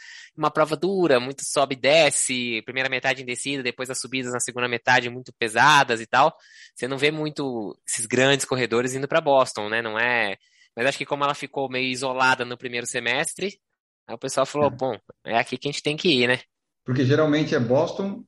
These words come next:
Speaker 2: é, tem Tóquio, Boston e Londres. Geralmente a maioria vai tudo pra Londres, que é pra correr bem,
Speaker 1: É.
Speaker 2: fazer R P e tal. Então,
Speaker 1: É, e
Speaker 2: Boston
Speaker 1: outra,
Speaker 2: ficou sozinho.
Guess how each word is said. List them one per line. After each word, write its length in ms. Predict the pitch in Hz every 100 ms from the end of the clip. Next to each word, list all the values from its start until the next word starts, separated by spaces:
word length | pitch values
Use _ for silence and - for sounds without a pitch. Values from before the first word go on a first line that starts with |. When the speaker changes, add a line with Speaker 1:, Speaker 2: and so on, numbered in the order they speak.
| 127
Speaker 2:
é, 120 | 117
tem 320 | - 123 120
Tóquio, 440 | - 143 180 -
Boston 640 | 165 127 151 - 185 180 175 -
e 160 | 151
Londres. 600 | 170 139 120 101 90 - -
Geralmente 460 | 120 151 147 151
a 20 | 165
maioria 220 | 165 160
vai 100 | 165
tudo 200 | 165 170
pra 120 | 214
Londres, 480 | 190 165 196 127 -
que 80 | 120
é 20 |
pra 120 | 123
correr 240 | 120 131
bem, 200 | 127 113
Speaker 1:
É. 200 | - 95
Speaker 2:
fazer 200 | 92 117
R 200 | 120 131
P 120 | 131 143
e 100 | 131
tal. 160 | 120 - _ _ -
Então, 240 | 127 127 139
Speaker 1:
É, 80 | 135
e 60 |
Speaker 2:
Boston 160 | 131 123
Speaker 1:
outra, 360 | 139 104 87 90 233 202
Speaker 2:
ficou 240 | - 185
sozinho. 400 | 190 202 160 202